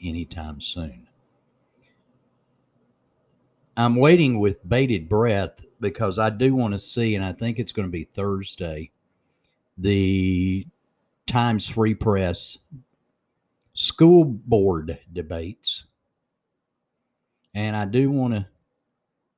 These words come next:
I'm gonna, I think District one is Thursday.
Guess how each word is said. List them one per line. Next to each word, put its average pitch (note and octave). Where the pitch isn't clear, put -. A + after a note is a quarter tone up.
I'm G#2+
gonna, A#2+
I G2+
think C#3
District C3+
one C#3+
is C3+
Thursday. C#3